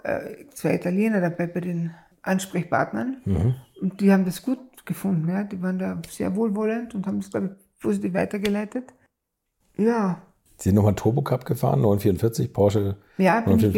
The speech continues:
Speaker 1: gefahren,
Speaker 2: Turbo
Speaker 1: ja.
Speaker 2: Cup und, und Carrera Cup, ne?
Speaker 1: Ja, ich bin den Porsche Turbo Cup gefahren, da bin ich, also Turbo Weltcup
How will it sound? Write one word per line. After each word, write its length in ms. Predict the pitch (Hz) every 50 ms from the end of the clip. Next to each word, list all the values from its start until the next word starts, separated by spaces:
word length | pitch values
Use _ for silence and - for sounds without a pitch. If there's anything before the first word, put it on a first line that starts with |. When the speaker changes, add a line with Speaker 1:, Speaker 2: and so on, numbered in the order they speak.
| 196 190
Speaker 1:
gefahren, 140 | - 175 196
Speaker 2:
Turbo 160 | - - - 123
Speaker 1:
ja. 80 | -
Speaker 2:
Cup 260 | 254 185 - - -
und, 260 | - 104 107 107 101 -
und 120 | 101 101
Carrera 420 | 95 - 107 104 107 113 104 85 82
Cup, 240 | - - - - -
ne? 200 | 90 101 120 127 - _ _ _ -
Speaker 1:
Ja, 240 | 170 180 185 202 214
ich 60 | 208
bin 180 | - 208 202
den 320 | 196 190 180 180 170 175 - - - _ _ _ -
Porsche 280 | 160 170 190 - 165 -
Turbo 240 | - 214 220 226 226
Cup 280 | 226 - 233 226 226
gefahren, 520 | - 226 220 - - 208 220 233 233 233 214
da 60 | 190
bin 240 | 190 190 185 180 180
ich, 300 | 180 180 170 - _ _ _ - - -
also 380 | - - 208 196 196 185 180 160 - - _ _ _ _ _ _ _ -
Turbo 220 | 214 208 190 180
Weltcup 440 | 180 196 202 196 - - 233 240